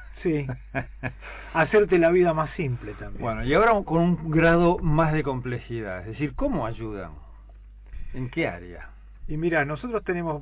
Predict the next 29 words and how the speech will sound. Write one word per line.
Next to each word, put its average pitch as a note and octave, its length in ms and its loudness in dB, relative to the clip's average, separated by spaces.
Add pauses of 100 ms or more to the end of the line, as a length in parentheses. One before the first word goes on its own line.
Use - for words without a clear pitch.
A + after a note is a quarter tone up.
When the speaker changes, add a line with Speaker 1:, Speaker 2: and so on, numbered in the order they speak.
Speaker 1:
básicamente E3 560 -4
tres D3 200 -4
líneas D3+ 360 -6
de B2+ 80 -8
servicio. G#2 680 -12 (540)
Este, A#2+ 460 -10
somos C3+ 300 -10
una C3 160 -8
soci-, B2+ 380 -12
una C3 200 -10
sociedad C3+ 540 -6
de B2 240 -10
profesionales C3+ 840 -6
argentina F3 720 -6
que A2+ 260 -10
utiliza C3 480 -6
un C3 140 -4
nombre C#3+ 340 -4
internacional, C#3 800 -4 (420)
pertenece C3+ 440 -6
a C#3+ 60 -6
una C3+ 160 -4
red D#3+ 320 -2
global D#3+ 560 2 (840)
donde C#3 300 0
gestionamos C3+ 640 -2
personas G3+ 640 -2
y C3+ 60 -10
conocimiento. B2 920 -8